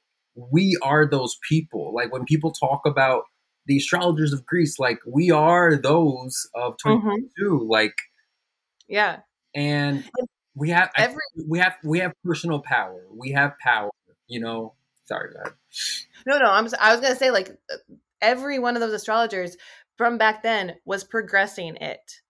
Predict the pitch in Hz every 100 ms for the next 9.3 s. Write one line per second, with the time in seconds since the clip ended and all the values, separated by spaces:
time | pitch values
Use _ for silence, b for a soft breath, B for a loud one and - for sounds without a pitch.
0 | _ _ - 180 180 220 - 208 135 123
1 | 160 190 202 - _ _ - 139 175 151
2 | 170 170 262 233 247 254 - - _ _
3 | 294 285 202 269 294 294 294 269 277 269
4 | 254 277 277 202 170 165 208 240 247 254
5 | 240 220 - B B B B _ _ _
6 | _ _ _ _ - 214 202 247 220 220
7 | 233 214 226 214 214 214 214 - - 185
8 | 208 202 208 190 156 175 175 175 180 175
9 | 175 170 165